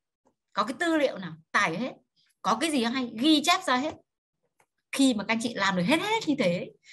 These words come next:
các anh chị đang là một chuyên gia đích thực. Và khi các anh chị là chuyên gia rồi á, các anh chị, lời nói của các anh chị nó có giá trị lắm.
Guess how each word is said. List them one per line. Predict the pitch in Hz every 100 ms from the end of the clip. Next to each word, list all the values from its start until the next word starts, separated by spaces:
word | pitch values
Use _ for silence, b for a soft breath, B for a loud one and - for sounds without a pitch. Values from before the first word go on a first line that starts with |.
| B -
các | -
anh | 208
chị | 262
đang | 196 208
là | 170
một | 160 156
chuyên | 269 262
gia | 269 247
đích | 330 339
thực. | - - - - B B B
Và | 175
khi | 175
các | 247
anh | 254
chị | 254
là | 170
chuyên | 254 254
gia | 269 254
rồi | 226
á, | 214 277 - _ b b
các | -
anh | 226
chị, | 233 - -
lời | 190 202 180
nói | 175 175 226
của |
các | 294
anh | 262
chị | 240
nó | 208
có | 185
giá | 180 175
trị | - -
lắm. | 175